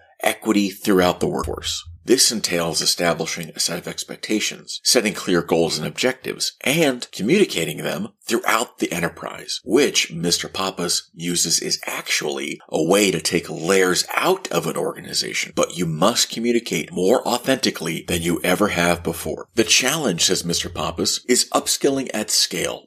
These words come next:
which requires identifying skill gaps, developing training modules, investing in technology, as well as peer-to-peer learning opportunities, and measuring the effectiveness of an employee's progress to ensure improvements can be made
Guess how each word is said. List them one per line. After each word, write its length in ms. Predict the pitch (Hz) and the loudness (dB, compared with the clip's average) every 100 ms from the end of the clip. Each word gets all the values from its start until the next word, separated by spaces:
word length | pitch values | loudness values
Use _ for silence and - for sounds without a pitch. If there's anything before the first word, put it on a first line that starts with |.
| _ | _
which 240 | 113 - | 0 4
requires 560 | 120 - 113 123 123 - | 2 2 0 2 2 0
identifying 640 | 104 98 101 107 104 98 95 | 0 0 0 0 0 -2 0
skill 320 | - 120 113 | 2 4 4
gaps, 440 | 80 73 - - - | 2 -4 -6 -10 -2
developing 480 | 95 98 101 95 80 | 2 4 4 2 -2
training 400 | - 90 95 104 | -2 0 2 2
modules, 680 | 101 107 110 110 123 - - | 0 0 2 2 0 -4 -6
investing 540 | 85 92 101 - 95 | 0 2 2 0 0
in 120 | 87 | 0
technology, 760 | - - 85 85 85 82 80 - | 0 -4 -2 -2 -2 -4 -6 -2
as 180 | 101 - | -2 2
well 360 | - - - - | 2 2 0 2
as 120 | - | 0
peer-to-peer 760 | - 131 117 113 - 110 98 | 0 4 4 4 2 4 4
learning 320 | 85 90 92 78 | 4 4 2 0
opportunities, 880 | 87 92 - 117 101 98 98 - - | -4 -4 -2 0 2 2 2 0 -2
and 500 | - 113 113 113 - - | -2 2 4 2 0 -2
measuring 400 | 90 95 90 87 | 2 4 4 2
the 280 | 85 80 | 2 -2
effectiveness 920 | 78 - - 185 - 82 80 73 - - | -4 -2 0 0 -2 -6 -4 0 0 0
of 140 | 76 | -6
an 60 | 73 | -2
employee's 540 | 80 82 107 113 117 | -2 2 4 6 2
progress 680 | - - 90 90 92 87 - - | -2 0 2 2 0 0 -2 -4
to 180 | - 95 | -2 0
ensure 360 | 82 - 85 | 2 2 2
improvements 760 | - 82 - 131 101 98 92 - - | 2 -4 2 4 4 0 0 -4 -6
can 260 | - 120 123 | -8 -8 -4
be 120 | 85 | 0
made 360 | 85 82 80 | 2 2 -2